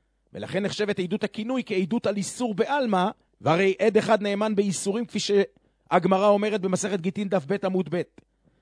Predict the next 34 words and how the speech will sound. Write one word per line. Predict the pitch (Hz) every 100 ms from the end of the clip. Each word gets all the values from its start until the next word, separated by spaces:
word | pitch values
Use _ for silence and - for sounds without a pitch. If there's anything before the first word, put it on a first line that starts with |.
| _
והוא | - 131 202
הדין | 170 233 247 226 _ _ _
בעדות | - 190 185 233
על | 226
הסתירה, | 214 - 208 202 220 - _ _ _
שהסתירה | - 113 - 151 170
עצמה | 226 202 220
אינה | 214 247
אוסרתה, | 262 - 220 180 175
אלא | 160
גורמת | 151 131 165 196 208
להשקותה, | 202 196 - 214 285 285 _ _ _ _
שמא | - - 196 185 185 208 _
תימצא | 202 185 175 - 196
טהורה. | 214 202 202 269 - _ -
ועוד | 110 156 165
הסבר, | 147 135 170 220 - _
ממשמעות | - 107 - 143 214
המשנה | 214 185 196
לקמ"ן | 202 208 190 202
בדף | 185 185
ל"א | 180 175 180 202
עמוד | 180 180 151 135
ב', | 233 _ _ _ _ _ -
משמע | 160 175 156 160 160 -
שכוונת | - 139 139 190
הגמרא | 214 180 208
בשאלה | 196 - 175 196
מה | 208
היא | 202 190
תמה, | 226 247 196
זה | 165
בא | 160
לשאול, | 208 190 - 240 208